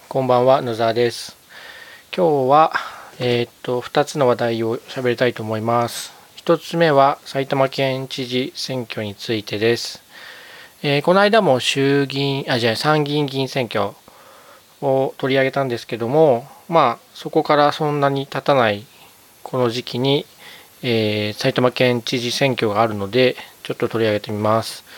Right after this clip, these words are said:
えー、今週の土日ですね。えー、えー、てか、あし-、あさっ-、あ、な、土日じゃないな。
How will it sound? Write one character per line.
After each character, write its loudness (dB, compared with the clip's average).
え -2
ー、 -2
今 2
週 4
の 6
土 4
日 2
で 4
す -8
ね。 -8
え -10
ー、 -20
え -12
ー、 -20
て -2
か、 -4
あ -4
し-、 -4
あ -6
さ 0
っ-、 -6
あ、 -2
な、 -4
土 -6
日 -6
じ -4
ゃ -4
な -2
い 2
な。 2